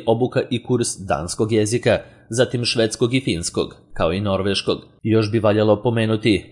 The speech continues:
i to da Škola stranih jezika Svilajnac edukaciju organizuje i za flamanski jezik,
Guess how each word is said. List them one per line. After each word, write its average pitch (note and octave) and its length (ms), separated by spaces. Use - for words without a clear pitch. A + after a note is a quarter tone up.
i B2 240
to C3 180
da B2+ 140
Škola A#2+ 340
stranih A#2+ 380
jezika A#2 360
Svilajnac A#2 680
edukaciju A#2 760
organizuje A#2 920
i A#2+ 220
za B2+ 200
flamanski F#2 500
jezik, G#2+ 440